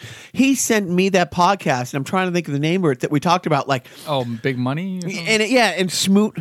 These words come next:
Speaker 1: Smoot Hawley, Smoot.
Speaker 2: Oh, yeah, now you lost me.
Speaker 1: Well, no, it was a name in, like, the nineteen twenties when they had all these tariffs come through before.
Speaker 2: All right.
Speaker 1: It was, like, considered, like, the worst, like, tariff, like,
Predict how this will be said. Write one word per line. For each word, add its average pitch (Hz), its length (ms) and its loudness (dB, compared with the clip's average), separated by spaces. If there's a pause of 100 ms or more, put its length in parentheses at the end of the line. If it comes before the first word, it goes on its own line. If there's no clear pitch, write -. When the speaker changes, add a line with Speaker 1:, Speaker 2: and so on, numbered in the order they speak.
(140)
Speaker 1:
Smoot 208 420 0
Hawley, 214 480 0
Smoot. 208 560 -2
Speaker 2:
Oh, 127 100 -4
yeah, 117 140 -4
now 123 180 -4
you 117 120 -4
lost 110 240 -10
me. 170 180 -12
Speaker 1:
Well, 233 160 2
no, 233 300 4
it 196 100 0
was 202 160 0
a 196 60 0
name 196 500 0 (680)
in, 208 140 -4
like, 175 160 0
the 170 100 -4
nineteen 175 420 -2
twenties 196 600 -4
when 160 160 0
they 151 80 0
had 170 260 -2
all 156 180 0
these 147 200 0
tariffs 214 480 -2
come 131 180 -4
through 139 220 -2
before. 139 580 -2
Speaker 2:
All 135 140 -4
right. 107 200 -4 (120)
Speaker 1:
It 196 100 -2
was, 202 200 2
like, 190 180 0 (260)
considered, 190 460 -2
like, 156 240 0
the 170 140 2
worst, 160 840 2 (420)
like, 147 380 -2
tariff, 165 500 -2
like, 135 200 -2